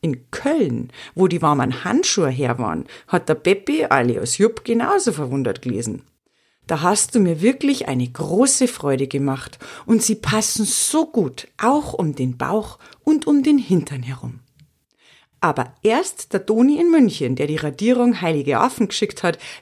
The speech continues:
der hat vielleicht wirklich geschaut, wie er gelesen hat: "Ihr seid wirklich alle sehr gut getroffen. Das Bild hänge ich mir im Wohnzimmer auf, damit ich eure lieben Gesichter immer vor mir habe."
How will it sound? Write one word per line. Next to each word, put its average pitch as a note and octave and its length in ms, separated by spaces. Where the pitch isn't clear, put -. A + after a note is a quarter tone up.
der D3 160
hat G#3+ 160
vielleicht B3+ 340
wirklich D4+ 360
geschaut, C3 280
wie C#3 60
er C#3+ 140
gelesen G3 360
hat: G3 240
"Ihr B3 160
seid A3 460
wirklich D4+ 600
alle G3+ 320
sehr G3 400
gut C#3+ 220
getroffen. B2+ 640
Das F3 180
Bild - 420
hänge G3 280
ich - 300
mir C#4 220
im G#3+ 100
Wohnzimmer F3+ 540
auf, A#3+ 140
damit G3 300
ich - 140
eure D#3+ 240
lieben A#3+ 460
Gesichter - 580
immer C4 420
vor - 260
mir C#3+ 260
habe." - 380